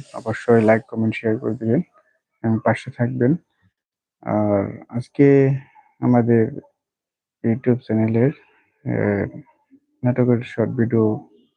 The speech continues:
নাটকের ভিডিও শুরু করেছে, কিন্তু দুঃখের বিষয় বৃষ্টির বাধা। আমরা যখনই ভিডিও করতে যাই তখনই বৃষ্টির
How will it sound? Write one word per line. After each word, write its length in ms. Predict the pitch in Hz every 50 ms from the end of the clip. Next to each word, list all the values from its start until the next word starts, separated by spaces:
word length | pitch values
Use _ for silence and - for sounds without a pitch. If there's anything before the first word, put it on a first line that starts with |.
| _ _ _ _ _ _ _ _ _ _ _ _ _ _ _ _ _ - 120
নাটকের 400 | 123 120 131 139 131 131 135 123
ভিডিও 640 | 123 127 123 123 127 127 123 120 117 117 113 - - - _
শুরু 200 | - - 117 120
করেছে, 240 | 123 120 117 117 120
কিন্তু 380 | - 120 123 127 120 117 117
দুঃখের 380 | 117 127 123 - - - 123 117
বিষয় 360 | 117 117 113 - 117 120 156 170 - _ _ _ _ _ _ _ _ _ _ _
বৃষ্টির 420 | 127 123 120 - - - 120 117
বাধা। 340 | 117 117 110 - 113 117 139 - - _ _ _ -
আমরা 260 | 127 120 120 113 120
যখনই 500 | 127 123 120 - - - 117 113 113 113
ভিডিও 300 | 113 120 117 123 120 117
করতে 280 | 123 120 117 120 117 110
যাই 120 | 110 110
তখনই 500 | - 113 110 - - 113 113 110 110 110
বৃষ্টির 560 | 107 110 113 - - _ - 113 110 113 139